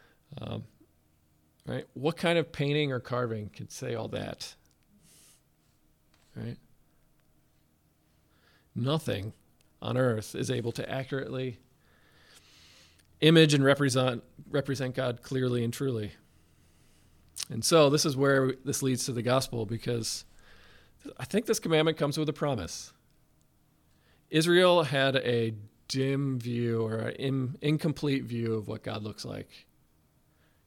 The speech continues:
especially compared to what we see, right? They only heard a voice.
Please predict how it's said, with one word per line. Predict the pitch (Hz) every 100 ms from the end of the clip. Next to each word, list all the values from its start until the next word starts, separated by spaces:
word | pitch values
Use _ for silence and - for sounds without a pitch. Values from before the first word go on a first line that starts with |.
| _ _
especially | - 151 131
compared | 135 131 127
to |
what | 120 123
we | 117
see, | - 107 101 - _ _ _ _ _ _ -
right? | 143 - _ _ _ -
They | 131 -
only | 160 165 156
heard | 156
a | 139
voice. | 151 90 - - -